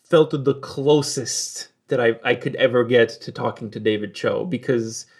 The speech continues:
she was, like, her, we could see her on the webcam, and her room was covered in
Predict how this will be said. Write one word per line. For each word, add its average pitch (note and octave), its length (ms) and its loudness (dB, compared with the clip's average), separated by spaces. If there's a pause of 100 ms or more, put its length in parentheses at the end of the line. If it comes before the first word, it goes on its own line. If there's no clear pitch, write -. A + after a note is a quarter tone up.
(640)
she D#3+ 260 -2
was, E3 400 4
like, C3 200 4
her, D3 320 0
we C3 200 -4
could C3+ 160 -8
see - 140 -2
her E3+ 80 2
on D3 40 -2
the C3 60 2
webcam, C3 460 0
and G#2+ 100 -8
her C#3+ 220 2
room C3+ 280 2
was A2+ 200 -6
covered C3 400 0
in A2 100 -4